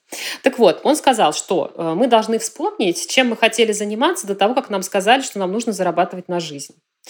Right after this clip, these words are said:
Вот это очень крутая история, потому что в детстве и в юности мы такие немножко более свободные.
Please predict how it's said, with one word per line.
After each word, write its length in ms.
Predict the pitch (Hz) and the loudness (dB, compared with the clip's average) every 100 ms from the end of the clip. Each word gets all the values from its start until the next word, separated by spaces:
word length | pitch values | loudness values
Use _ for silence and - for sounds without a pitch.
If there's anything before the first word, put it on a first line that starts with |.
| - - - | -14 -14 -6
Вот 160 | - 214 | 0 2
это 180 | 320 294 | 2 2
очень 240 | 269 269 | 0 0
крутая 380 | - 240 226 214 | -6 0 4 4
история, 480 | 214 - 339 392 254 | 0 -2 0 2 2
потому 320 | - 202 254 | 0 -2 -2
что 160 | - 202 | -4 -8
в 40 | |
детстве 560 | 185 262 381 - 226 196 | -4 -2 -4 -6 -2 -2
и 240 | 139 202 | -4 -8
в 100 | 190 185 | -6 -6
юности 520 | 208 403 381 - 202 | -4 0 -2 -2 -4
мы 160 | 214 | 0
такие 300 | 302 240 247 | 0 0 -2
немножко 300 | 208 226 240 - | -2 -4 -6 -2
более 160 | 214 208 | -2 0
свободные. 640 | - 185 170 165 147 156 | -2 -2 -2 -4 -8 -16